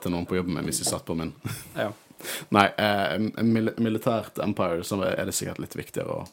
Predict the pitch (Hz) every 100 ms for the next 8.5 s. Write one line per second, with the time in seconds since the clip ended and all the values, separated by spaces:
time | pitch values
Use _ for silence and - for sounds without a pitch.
0 | - - 85 - 95 - - 95 - -
1 | - - 87 - - - 120 95 - -
2 | _ - 104 104 101 - 123 113 110 117
3 | 113 107 104 92 - 80 73 73 - 85
4 | - 95 92 85 85 85 85 85 87 85
5 | 87 - 87 87 82 - 82 80 78 85
6 | 85 80 117 120 120 117 127 - 120 117
7 | 113 107 110 107 107 104 104 110 110 -
8 | - 110 110 104 87